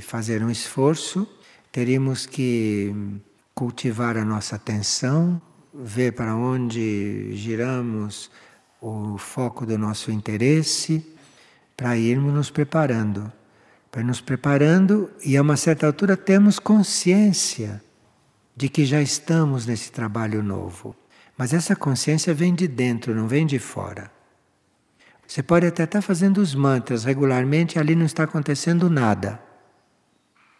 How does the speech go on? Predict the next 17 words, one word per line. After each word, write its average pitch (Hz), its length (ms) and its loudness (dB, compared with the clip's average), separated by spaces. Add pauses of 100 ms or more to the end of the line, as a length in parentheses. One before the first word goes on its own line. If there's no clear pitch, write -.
(500)
E 139 60 0
se 175 180 2
vê 156 260 4
que 180 140 -2
não 131 80 2
está 131 200 -4
acontecendo 123 600 0
nada, 165 460 2 (260)
porque - 240 -2
não 151 120 2
há 147 80 2
nenhum 185 340 6
equilíbrio 170 720 6
de 143 240 2
como 160 300 4
conduzir 147 520 2
aquilo. 107 540 -6